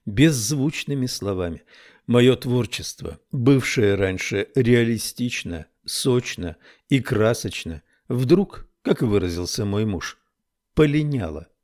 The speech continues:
Я искала выражение в красках того, что незримо проходит перед очами сердца. Но я ещё не умела это выявить в себе, утвердить и оформить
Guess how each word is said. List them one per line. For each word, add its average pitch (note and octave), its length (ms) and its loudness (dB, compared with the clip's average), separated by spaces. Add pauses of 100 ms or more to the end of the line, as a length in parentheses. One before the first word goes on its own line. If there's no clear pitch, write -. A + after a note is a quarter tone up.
(520)
Я C3 260 6
искала C#3 420 2
выражение C3 600 2
в - 80 -14
красках B2+ 580 -2 (260)
того, C#3 360 4
что - 220 -2
незримо A2+ 500 -2
проходит G2 640 -4 (260)
перед B2 260 4
очами A2 420 -2
сердца. - 540 -12 (360)
Но B2 120 0
я B2 200 4
ещё A#2 320 -2
не A#2 100 -2
умела G#2+ 400 -4 (300)
это D3 440 0 (120)
выявить A#2 640 0
в - 40 -8
себе, A2 460 -6 (320)
утвердить C3+ 800 2
и A2+ 80 0
оформить G2+ 680 -2